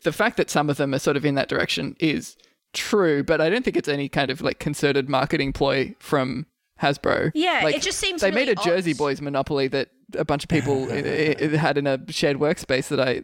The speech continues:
Speaker 1: that I worked in a little while ago that, that
Speaker 2: <laughs>
Speaker 1: just had, um, yeah, Jersey Boys Monopoly. It's called Walk Like a Manopoly.
Speaker 3: <laughs> So here's, here's my theory on Monopoly, um, and, and a lot of other things as well, is Monopoly is not something you buy yourself.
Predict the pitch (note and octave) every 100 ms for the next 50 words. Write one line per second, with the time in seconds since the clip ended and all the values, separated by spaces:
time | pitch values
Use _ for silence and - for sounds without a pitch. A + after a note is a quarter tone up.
0 | - C3+ B2+ A#2 - C3 C3 B2 A#2+ C#3+
1 | D#3 B2 C3 - A#3+ D#3 F#3 D3 E3 C3+
2 | C#3+ C#3 C#3 - F3 G#3 F#3 C#3 F3+ F3+
3 | - C#3+ C#3 C3+ C3+ D3 D#3+ F#3 D3+ E3+
4 | F#3 G3 E3+ E3 C#3+ C#3+ C#3+ C#3 C#3+ -
5 | - - _ D3 F#3 B2 C#3+ C#3+ D4+ -
6 | E4 C4+ F4 E4+ - E4+ E4+ B3 D4+ -
7 | - C#3 C3+ D3 _ - E4+ C#3 D3+ F3+
8 | G#4+ - G4 - C3+ E3 F#3 G3 E3 D3
9 | C#3+ C3 A#2+ A2+ G#2+ G#2+ G#2+ G2+ G2 G2
10 | - G#2 G2+ G2 G2 G2 G2+ - - G#2+
11 | G#2+ E3+ F#3 D3 A#2+ A2+ G2+ A#2+ A2 G#2
12 | G#2 G#2+ G#2+ A#2+ A#2 B2+ F3+ E3+ E3 C#3
13 | - C3+ C3+ B2+ A2+ A2 G2+ G2+ F#2 -
14 | F#2+ - - -